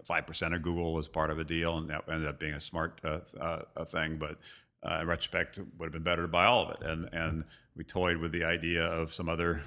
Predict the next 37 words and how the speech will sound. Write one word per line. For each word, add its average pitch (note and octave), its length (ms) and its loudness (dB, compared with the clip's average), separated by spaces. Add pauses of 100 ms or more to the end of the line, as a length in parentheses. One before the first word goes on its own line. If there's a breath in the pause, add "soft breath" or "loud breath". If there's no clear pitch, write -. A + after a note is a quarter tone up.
(140)
you F#2 100 -6
know, E2+ 80 -2
mergers, E2+ 540 -2
uh, D2+ 340 -4
acquisitions, D#2+ 640 -2
including E2 480 -2
when E2 140 -4
Apple D#2+ 320 -2
was D#2+ 180 -2
still E2+ 260 -4
s-, - 200 -6 (360 loud breath)
kinda - 120 -2
struggling. F2 580 4
Steve D#2+ 240 -2
Jobs D#2+ 320 2
had D2 40 -14
just E2 180 -6
gone F2 200 -2
back D#2+ 320 0
in, E2 180 -2
but D#2+ 120 -6
hadn't E2 260 -2
really D#2+ 320 -4
seen D#2+ 280 -4
a D#2 40 -2
resurgence D#2+ 640 -2
yet. E2 220 0
But F2+ 120 -4
there A#2 100 -2
just B2+ 180 -4
wasn't G2 280 2
a - 20 0
lot F2 160 4
of F2+ 80 -2
interest F#2 400 -4
in E2 180 0 (440 loud breath)
another, E2 600 2